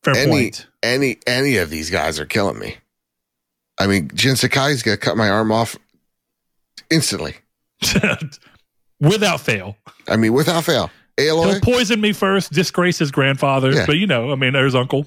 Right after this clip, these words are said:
Speaker 1: But you'll be good.
Speaker 2: Aloy's gonna toss me off a mountain. A cliff even. You know, like, there's just so many ways to die there. So, no,
Speaker 1: Yeah,
Speaker 2: I,
Speaker 1: you,
Speaker 2: I wouldn't mess
Speaker 1: you get in
Speaker 2: around
Speaker 1: the
Speaker 2: with him.
Speaker 1: P S three and P S four era, it starts to get a little rough. I mean, you,
Speaker 2: Yeah.
Speaker 1: if you move back, it's like, I've got it.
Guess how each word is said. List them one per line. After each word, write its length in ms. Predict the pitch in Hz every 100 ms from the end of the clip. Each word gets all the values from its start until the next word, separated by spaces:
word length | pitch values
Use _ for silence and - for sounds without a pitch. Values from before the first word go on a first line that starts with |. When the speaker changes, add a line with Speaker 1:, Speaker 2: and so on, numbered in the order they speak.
| -
Speaker 1:
But 160 | 143 -
you'll 100 | 170
be 80 | -
good. 160 | -
Speaker 2:
Aloy's 260 | 156 175 156
gonna 200 | 156 131
toss 360 | - 143 143 147
me 60 |
off 180 | 139 139
a 40 |
mountain. 380 | 135 160 - 85 - _ -
A 60 |
cliff 400 | - - 202 196
even. 320 | 87 60 - -
You 100 | 95
know, 120 | 123
like, 160 | 110 110
there's 240 | 143 -
just 360 | 101 92 - - _ _ _ _
so 160 | - 135
many 220 | 113 98
ways 240 | 90 92
to 60 | -
die 240 | - 120 101
there. 220 | 57 78
So, 280 | - 78 -
no, 180 | 110 92
Speaker 1:
Yeah, 220 | - 113
Speaker 2:
I, 20 |
Speaker 1:
you, 240 | 180 277 233 - _ -
Speaker 2:
I 60 |
wouldn't 160 | 107 98
mess 100 | 196
Speaker 1:
you 60 | 202
get 60 |
in 40 | 214
Speaker 2:
around 80 | 180
Speaker 1:
the 40 |
Speaker 2:
with 60 | 151
him. 60 | 185
Speaker 1:
P 100 | 180
S 140 | 147
three 280 | 170 175 175
and 120 | 135
P 140 | 156 139
S 100 | -
four 280 | 151 143
era, 220 | 110 107 101
it 60 |
starts 280 | - 131 -
to 60 | 117
get 80 |
a 40 | 110
little 140 | 104
rough. 360 | 117 107 98 -
I 40 |
mean, 120 | 107
you, 60 | 110
Speaker 2:
Yeah. 120 | 147
Speaker 1:
if 120 | 147 170
you 60 |
move 220 | 185 156 131
back, 280 | 139 123
it's 140 | 120 -
like, 320 | 113 110 - - - - _ _
I've 200 | 139 143
got 240 | 156 160
it. 140 | 127